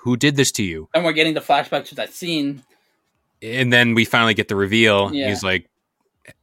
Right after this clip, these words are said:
Speaker 1: "It was Kreese,
Speaker 2: Yeah.
Speaker 1: John Kreese." The two were enjoying drinks at, uh, Johnny Silver's, Johnny Silver, Terry Silver's house.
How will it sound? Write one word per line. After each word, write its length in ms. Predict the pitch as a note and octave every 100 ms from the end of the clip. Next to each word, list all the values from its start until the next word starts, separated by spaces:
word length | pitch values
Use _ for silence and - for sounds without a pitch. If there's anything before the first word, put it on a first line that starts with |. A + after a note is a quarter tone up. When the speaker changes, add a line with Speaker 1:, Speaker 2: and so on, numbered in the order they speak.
| _ _ _ -
Speaker 1:
"It 120 | A2+
was 140 | G2 -
Kreese, 600 | - C#3 F2 - - -
Speaker 2:
Yeah. 100 | C#3
Speaker 1:
John 280 | A2 G#2+ G#2+
Kreese." 540 | - B2+ F2 - - - _ _ _ _ _
The 100 | G#2+
two 320 | G2 D3 C#3+ C3+
were 160 | B2+
enjoying 380 | B2 A#2+ B2 B2
drinks 340 | A#2 C3+ B2+
at, 140 | B2 F#2+ G2 _ _
uh, 180 | A2 G#2
Johnny 260 | G2 A2+ A2+
Silver's, 480 | - A#2 G#2+ G#2 - _ _
Johnny 260 | - D#2+ D#2+
Silver, 340 | - E2+ E2+
Terry 280 | - B2 C3
Silver's 380 | - A2+ G2+ G2
house. 460 | G#2+ G2 A2 -